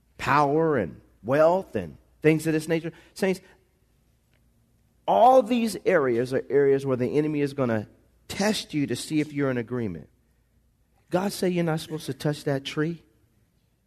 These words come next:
God said you're not supposed to touch that tree, right? That one right there.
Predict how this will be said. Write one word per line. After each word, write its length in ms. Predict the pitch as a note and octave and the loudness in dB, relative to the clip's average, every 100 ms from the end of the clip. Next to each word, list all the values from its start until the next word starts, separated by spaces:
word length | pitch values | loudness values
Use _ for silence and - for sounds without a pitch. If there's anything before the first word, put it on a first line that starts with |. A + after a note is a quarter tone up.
| _ _ _ _ _ | _ _ _ _ _
God 180 | E3 F#3+ | -10 -6
said 220 | - B2 | -4 -2
you're 100 | B2+ | -2
not 140 | A2+ | -4
supposed 240 | G#2 - F#2+ | -6 -14 -16
to 60 | |
touch 320 | - - G#3 - | -12 -10 -10 -10
that 180 | E2 | -12
tree, 240 | - - D2+ | -14 -16 -14
right? 240 | D#2+ A2 - | -12 -12 -14
That 200 | F#2+ G2+ | -16 -14
one 120 | A2 | -12
right 160 | G2 G2 | -12 -12
there. 220 | G#2+ A#2+ | -12 -12